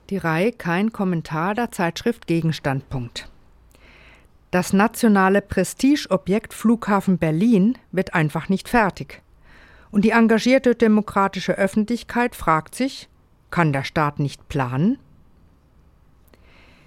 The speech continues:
Deutschland leistet sich mit Stuttgart einundzwanzig und dem neuen Berliner Flughafen die derzeit größten Infrastrukturprojekte Europas. Aber auch damit wird das reiche Land nicht glücklich.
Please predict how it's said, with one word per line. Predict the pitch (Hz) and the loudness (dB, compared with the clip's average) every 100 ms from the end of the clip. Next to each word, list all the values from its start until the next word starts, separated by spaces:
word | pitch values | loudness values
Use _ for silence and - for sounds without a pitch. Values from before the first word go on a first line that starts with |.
| _ _ _ _ _ _ _ _ _ _ - | _ _ _ _ _ _ _ _ _ _ 0
Deutschland | 240 262 - 277 277 | 4 4 4 4 4
leistet | 240 214 220 262 | 4 4 4 0
sich | - 254 | 0 0
mit | 226 220 | 2 2
Stuttgart | - 254 - 220 - | 0 -2 2 0 2
einundzwanzig | 208 190 175 - 226 233 - 202 - | 2 2 2 0 2 2 0 -4 -2
und | 208 196 | 0 2
dem | 202 190 | 4 4
neuen | 202 220 220 | 4 4 4
Berliner | 196 202 202 175 | 2 4 2 0
Flughafen | - 254 - 180 165 160 233 240 - | -2 -4 -2 -2 -2 0 -2 -2 -6
die | 202 | -6
derzeit | - 220 226 - 202 180 | 0 0 0 -2 -2 -2
größten | - 214 254 - - 269 285 277 _ - | 0 2 2 0 -2 0 0 -2 _ -4
Infrastrukturprojekte | 214 208 - 214 - 190 - 226 226 226 226 175 165 - 147 | 0 0 0 -2 -2 -6 -2 0 0 0 0 0 -2 -2 0
Europas. | 214 202 185 160 143 135 - - - - - - - - | 2 2 0 -2 -6 -6 -14 -20 -20 -20 -20 -20 -16 -2
Aber | 180 180 | 2 4
auch | 208 | 4
damit | - 240 240 202 165 - | 4 4 6 4 2 -2
wird | 175 | 0
das | 170 160 147 | 0 0 2
reiche | 147 156 220 | 2 2 2
Land | 185 156 165 - | 2 0 -2 0
nicht | 208 - - | -2 -2 -2
glücklich. | 277 - 147 - - | -2 -2 -8 -8 -14